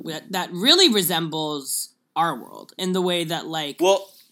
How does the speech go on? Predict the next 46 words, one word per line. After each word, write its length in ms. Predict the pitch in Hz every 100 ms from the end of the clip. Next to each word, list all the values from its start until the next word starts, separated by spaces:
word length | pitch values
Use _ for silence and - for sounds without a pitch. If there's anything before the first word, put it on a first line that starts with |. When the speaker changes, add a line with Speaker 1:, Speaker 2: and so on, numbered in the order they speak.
| _ _ _ _ _
Speaker 2:
and 140 | 170
he 120 | 190 156
goes 420 | 175 196 185 156
in, 400 | 220 202 175 170
and 220 | 175 160
the 80 | 160
way 140 | 170 180
he 120 | 180
crosses 440 | - 170 170 165
the 100 | 151
threshold 540 | 143 165 170 - 135 127
is 60 | 131
by 200 | 123 110
doing 520 | 107 113 127 143 139
it 140 | 131
with 180 | 131 -
Diane. 560 | 127 127 135 180 127 76 _ _ _ _ _ _ _ _ _ _ _ _ _ _ _ _ _ _ _ -
Speaker 1:
So 240 | 254 -
they, 240 | 254 254
so 200 | - 302
he 180 | 240 320
crosses 500 | - 359 - 605 339
it 180 | 254 -
through, 460 | 220 240 233 226 208
he's 220 | 294 208
driving 420 | 220 392 508 285
with 120 | 220
Diane 300 | 202 190 190
when 80 | 165
he 80 | 139
crosses 480 | - 185 170 - -
it. 60 |
He 60 | -
Speaker 2:
Oh, 120 | 160
Speaker 1:
goes 80 | 151
through 80 | 143
Speaker 2:
oh, 40 | 143
Speaker 1:
that 100 | 170
electric 420 | 175 160 - 156
Speaker 2:
oh, 160 | 151 -
oh, 40 |
Speaker 1:
portal 240 | 135 131
Speaker 2:
oh, 180 | 117 104
Speaker 1:
thing. 100 | 80
Speaker 2:
oh, 100 | 80 -
oh. 140 | 57